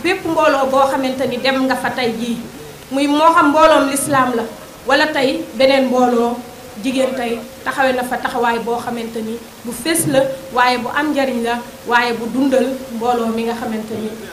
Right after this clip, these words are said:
moom la nekk. Ndax avant loolu, "قبل كل شيء هي الأم، وهي التي تنجب وتربي." Kon njëkk laata loolu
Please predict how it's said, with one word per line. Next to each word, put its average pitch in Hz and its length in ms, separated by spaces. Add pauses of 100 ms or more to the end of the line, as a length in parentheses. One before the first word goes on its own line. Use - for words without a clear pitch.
(120)
moom 226 260
la 208 160 (300)
nekk. 220 260 (2000)
Ndax 320 200 (420)
avant 370 440
loolu, 269 240 (840)
"قبل 339 140 (140)
كل 370 140 (140)
شيء 269 220 (400)
هي 302 180
الأم، 269 480 (680)
وهي 285 340
التي 277 500 (360)
تنجب 277 400 (280)
وتربي." 269 800 (460)
Kon 277 120 (360)
njëkk 339 200
laata 294 360
loolu 247 320